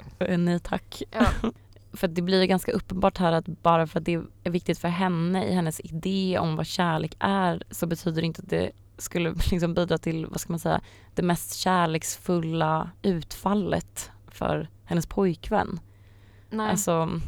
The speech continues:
Speaker 1: det är inte säkert att han skulle må bättre om han fick reda på det, bara för att hon känner att det skulle vara bättre om han fick reda på det.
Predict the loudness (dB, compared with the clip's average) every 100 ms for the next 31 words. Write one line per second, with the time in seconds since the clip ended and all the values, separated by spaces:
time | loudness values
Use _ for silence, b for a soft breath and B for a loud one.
0 | 0 0 0 0 0 0 -4 -4 -4 -4
1 | -4 0 0 -2 -2 0 2 0 -2 -2
2 | 0 0 -4 -2 0 2 2 0 0 2
3 | 0 b b b b 2 2 0 2 2
4 | 2 0 0 -2 0 -2 -2 -4 -6 -2
5 | 0 0 -4 -4 -6 -6 -8 -6 -4 -2
6 | -2 -2